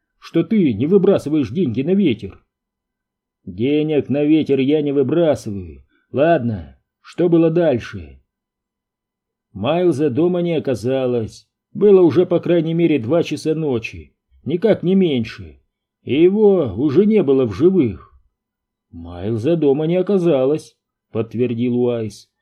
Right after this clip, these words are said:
"Это, кажется, снова взбесило ее. Она, видишь ли, не смогла прийти домой позже него, чтобы бесился он. Поэтому она снова вывела машину из гаража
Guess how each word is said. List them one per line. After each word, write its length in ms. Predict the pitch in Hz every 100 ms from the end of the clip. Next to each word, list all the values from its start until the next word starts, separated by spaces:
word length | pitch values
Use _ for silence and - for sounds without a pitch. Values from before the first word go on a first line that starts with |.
| _ _ -
"Это, 520 | 180 185 170 151 127
кажется, 640 | 175 135 151 - 143 127 110
снова 360 | - 214 151
взбесило 560 | 104 98 185 - 214 135
ее. 360 | 113 98 78 - _ _ -
Она, 240 | 240 233
видишь 340 | 202 185 175
ли, 120 | 175 170
не 100 | 165
смогла 400 | 165 190 202 -
прийти 340 | 147 143 151
домой 300 | 131 196 180
позже 400 | - 170 - 151
него, 440 | 196 175 104 - _ _ _
чтобы 360 | - 165 190
бесился 520 | 170 196 220 123 143
он. 360 | 208 151 87 69 _ _ _ _ _ _ _
Поэтому 540 | 95 127 135 135 139
она 160 | 135 131
снова 400 | - 139 135 131
вывела 340 | 135 131 127
машину 380 | 123 - 139 127
из 160 | 117 98
гаража 580 | 131 117 143 185 -